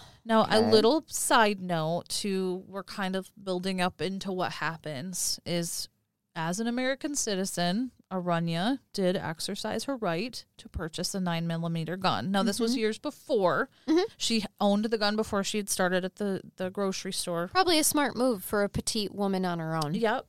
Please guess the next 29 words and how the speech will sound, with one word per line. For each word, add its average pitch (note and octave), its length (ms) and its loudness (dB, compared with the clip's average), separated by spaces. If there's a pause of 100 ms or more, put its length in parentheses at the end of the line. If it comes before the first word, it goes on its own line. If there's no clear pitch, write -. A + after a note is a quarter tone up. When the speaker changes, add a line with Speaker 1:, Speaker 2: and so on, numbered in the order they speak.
Speaker 1:
So G3+ 460 2
she A3+ 220 0
had, G3 340 2
a G3 80 -4
friend A3+ 240 2
of A#3 100 0
hers G#3+ 580 2 (400)
was F#3+ 400 -2
into C4 280 0
guns, A3+ 580 2 (160)
you G3 140 -4
know, F3+ 100 2
before F#3+ 320 -2
she G3 140 -4
had F3+ 100 -2
married F3 460 -4 (140)
Tom, A3+ 520 2
and G3 180 -4
so F3+ 380 0 (100)
she - 340 -4
had F3+ 140 -6
purchased E3+ 380 -6
this - 160 -8
gun. G3+ 320 2 (360)
But - 260 -2
from C4 160 2
what C4 180 4
Tom A3 340 2
said, A3 400 2